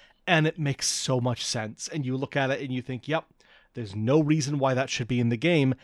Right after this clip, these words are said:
That's a stupid time waster. That's no fun for anyone." So I was hoping for stuff like that. None of that really. I mean, there were definitely some things they added in quality of life, and I know some people who were really into Animal Crossing were super stoked, and, "Oh my god, this is a game we always," it's not. You, you're in a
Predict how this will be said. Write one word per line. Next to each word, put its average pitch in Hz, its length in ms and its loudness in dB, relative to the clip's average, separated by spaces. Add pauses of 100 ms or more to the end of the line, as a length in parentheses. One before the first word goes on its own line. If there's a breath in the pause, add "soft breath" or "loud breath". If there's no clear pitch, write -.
(140 soft breath)
That's 165 220 4
a - 40 0
stupid - 380 -4
time 214 240 4
waster. 127 300 0
That's 117 200 -4
no 123 140 0
fun 120 220 -4
for 113 180 -6
anyone." 101 460 -12 (400)
So 139 400 0 (560)
I 202 60 2
was 240 100 4
hoping 190 240 -2
for 147 80 -10
stuff - 240 -4
like 123 160 -4
that. 117 300 -2
None 208 240 6
of 175 60 2
that 147 220 4
really. 131 200 -4
I 170 60 0
mean, 208 120 6
there 208 100 6
were 202 80 2
definitely 151 360 2
some 127 180 -2
things 110 220 -6
they 127 100 -4
added 170 340 -2
in 127 80 -2
quality 120 300 -4
of 120 40 -4
life, 127 180 -2
and 120 100 0
I 123 60 0
know 131 120 0
some 127 200 -4
people 117 220 -8
who - 120 -8
were 123 140 -4
really 117 240 -4
into 123 160 -8
Animal 190 200 -2
Crossing 170 460 -4 (300 soft breath)
were 123 80 -4
super 185 480 0
stoked, 147 360 2
and, 143 100 -2
"Oh 233 100 4
my 247 120 -2
god, 262 240 -2
this 262 160 -10
is - 80 -16
a 233 40 -14
game 262 260 -2
we 247 100 -4
always," 247 260 -2
it's - 140 -6
not. 139 220 4
You, 127 140 -8 (140)
you're 139 300 -4
in 143 200 -2
a 127 180 -2